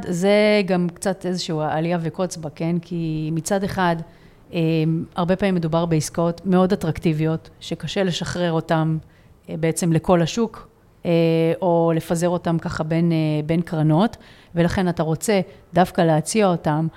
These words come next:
אה, בעצם לאותם גופים שיש לך מערכת יחסים מיוחדת איתם, שהם מצפים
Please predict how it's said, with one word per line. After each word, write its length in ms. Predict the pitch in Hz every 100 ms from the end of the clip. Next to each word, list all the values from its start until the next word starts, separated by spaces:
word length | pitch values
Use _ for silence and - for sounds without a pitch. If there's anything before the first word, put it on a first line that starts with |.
| - - _ -
אה, 40 | 160 156 151 151 160 -
בעצם 500 | 175 165 170 170 226 175
לאותם 380 | 160 - 233 208
גופים 260 | 185 196
שיש 240 | 180 175 175
לך 120 | -
מערכת 420 | 165 160 165 180
יחסים 340 | 170 175 - 185
מיוחדת 540 | 180 - 165 170 -
איתם, 440 | 160 170 160 151 156 - _
שהם 240 | - 202 202
מצפים 560 | 196 202 - 185 180